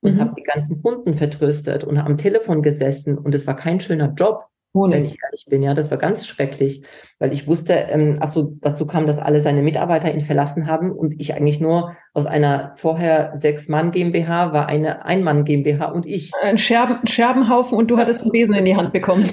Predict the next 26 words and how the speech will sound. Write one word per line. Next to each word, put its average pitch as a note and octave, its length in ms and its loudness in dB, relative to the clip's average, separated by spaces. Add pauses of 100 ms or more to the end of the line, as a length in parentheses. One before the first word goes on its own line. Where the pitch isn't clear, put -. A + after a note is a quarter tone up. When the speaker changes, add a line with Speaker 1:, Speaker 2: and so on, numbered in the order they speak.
Speaker 1:
Genau. - 420 -10 (520)
Und F#3+ 120 2
wir F3+ 120 2
hatten F3+ 240 0
keine G#3 360 0
Idee, F3+ 440 0
wie, E3+ 180 -2
aber C#3 220 0
wir C#3 180 0
wussten, E3 260 -2
dass C#3 200 0
wir C#3+ 120 2
es D3 140 -8
hinbekommen. C#3 640 -4 (360)
Und D3+ 360 0
das D#3+ 240 -2
war F#3+ 460 -4
der D3+ 280 0
Schritt, - 720 -6
der, D#3 600 0 (580)
ja, D3+ 220 0
der D3+ 180 0
war C#3 140 4
so F#3 320 0
wichtig. - 800 0
Speaker 2:
Mhm. G3 400 0